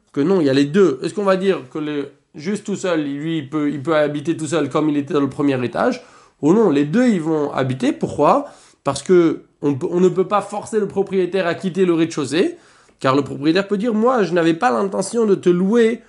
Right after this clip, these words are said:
sur le compte que moi, je, et de te laisser la, la possibilité d'aller dans le, au, au rez-de-chaussée, sur le compte que moi, je vais devoir partir. » Continue la Gemara et dit, «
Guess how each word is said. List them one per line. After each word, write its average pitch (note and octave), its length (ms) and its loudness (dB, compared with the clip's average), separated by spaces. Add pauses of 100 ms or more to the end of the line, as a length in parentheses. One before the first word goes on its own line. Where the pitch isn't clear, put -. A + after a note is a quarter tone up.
(300)
sur - 280 0
le E3 60 6
compte G#3 260 -2
que F#3 80 0
moi, F#3 240 2
je, E3 160 -4
et D#3 180 -4
de D3+ 80 -4
te D3 160 -2
laisser E3 640 0
la, D3+ 240 -4 (240)
la - 100 -6
possibilité D#3+ 380 -6
d'aller D#3+ 260 4
dans D#3+ 140 2
le, C#3 100 -4
au, D3 200 -4
au D3+ 680 -4
rez-de-chaussée, G3 640 0 (220)
sur F3 200 0
le F3+ 80 6
compte A3 220 -2
que F#3+ 80 2
moi, G3+ 240 2
je F3+ 100 0
vais F3 120 0
devoir F#3+ 380 0
partir. » D#3 440 -2 (1400)
Continue D3 240 0
la F#3+ 100 4
Gemara F3+ 280 0
et F#3+ 80 2
dit, « B2+ 200 -12